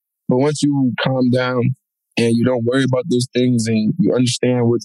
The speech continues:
what your task is and you just do that at a, at a hundred percent, it's really hard to mess up. Like, honestly, if you really know what you're doing and you do it at a hundred percent.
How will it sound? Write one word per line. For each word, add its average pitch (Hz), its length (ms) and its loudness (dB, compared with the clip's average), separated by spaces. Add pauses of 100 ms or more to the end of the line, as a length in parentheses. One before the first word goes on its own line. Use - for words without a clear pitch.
(100)
what 117 160 0
your - 80 0
task 156 440 -4
is 113 420 -2 (100)
and 117 280 2
you 113 100 0
just 110 200 0
do 123 140 2
that 120 280 -2 (120)
at 120 80 0
a, 113 60 0
at 113 240 -2
a - 40 0
hundred 127 220 0
percent, 127 380 -2 (380)
it's 123 140 2
really 156 220 0
hard 160 320 -2
to - 120 -4
mess 147 360 0
up. 202 140 -2 (100)
Like, 113 220 -2
honestly, 147 440 0
if 120 180 0
you 131 120 2
really 151 220 2
know 139 140 2
what 143 200 -4
you're 131 120 0
doing 135 200 2
and 123 120 2
you 120 180 0
do 127 140 0
it 127 80 2
at 120 60 0
a 117 120 -2
hundred 120 240 -6
percent. - 440 -2